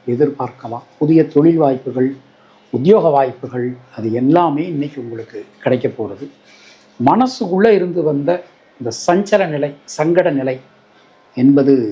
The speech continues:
விலகும். மிருகசீரிஷம் நட்சத்திரத்தில் பிறந்தவர்களுக்கு தைரியம், தன்னம்பிக்கையோட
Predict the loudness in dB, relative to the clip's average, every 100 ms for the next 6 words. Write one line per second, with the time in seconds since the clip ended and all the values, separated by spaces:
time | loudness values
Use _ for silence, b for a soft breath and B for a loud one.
0 | -10 _ 0 0 0 -4 -16 _ _ _
1 | _ B B B B B B B _ _
2 | _ _ _ _ 0 4 4 4 2 0
3 | -2 -4 -4 -4 -2 -2 0 -2 -2 -2
4 | -4 -6 -10 -14 -16 -16 -16 _ b b
5 | b b _ 0 4 4 4 2 2 2
6 | 0 -2 -2 -4 -2 4 6